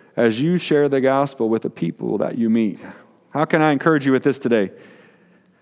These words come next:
Your testimony is great and amazing, and I hope that you will share it with people.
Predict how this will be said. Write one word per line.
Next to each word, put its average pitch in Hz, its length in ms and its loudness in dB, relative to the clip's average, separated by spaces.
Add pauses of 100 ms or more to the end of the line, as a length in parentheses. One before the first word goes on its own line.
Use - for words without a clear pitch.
(1300)
Your 165 140 4
testimony 147 720 2
is 117 220 0
great 143 420 2
and 117 200 2
amazing, 135 500 2
and 117 80 2
I 117 80 4
hope 131 160 0
that - 120 -4
you 123 120 2
will 120 80 2
share 131 220 0
it - 60 -4
with 98 140 -6
people. - 380 -10